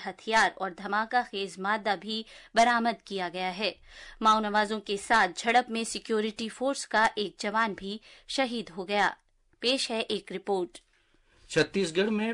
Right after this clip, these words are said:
Speaker 2: پہلی جھڑپ آج بیجاپور میں ہوئی۔ سیکیورٹی forces کو یہ جانکاری ملی تھی کہ بیجاپور اور دانتے واڑہ ضلعوں کے سرحدی علاقے کے جنگل میں بڑی تعداد میں ماؤ نواز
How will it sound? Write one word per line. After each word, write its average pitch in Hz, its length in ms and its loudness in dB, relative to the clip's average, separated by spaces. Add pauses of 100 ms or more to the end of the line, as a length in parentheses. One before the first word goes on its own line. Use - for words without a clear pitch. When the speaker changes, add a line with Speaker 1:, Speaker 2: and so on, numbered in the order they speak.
Speaker 2:
پہلی 147 280 0
جھڑپ 143 340 -8
آج 123 280 -8
بیجاپور 113 540 -14
میں 123 260 -12
ہوئی۔ 117 260 -16
سیکیورٹی 117 460 -16
forces 117 480 -6
کو 123 120 -4
یہ 113 120 0
جانکاری 110 500 0
ملی 123 260 -2
تھی 120 220 -12
کہ 131 180 -8
بیجاپور 113 540 -2
اور 113 200 4
دانتے 107 340 0
واڑہ 104 240 0
ضلعوں 113 440 0
کے 123 160 -4
سرحدی 110 520 -4
علاقے 104 360 -4
کے 110 160 -6
جنگل 113 420 -2
میں 123 220 2 (400)
بڑی 147 220 2
تعداد 131 360 2
میں 123 240 -2
ماؤ 110 260 0
نواز 107 340 0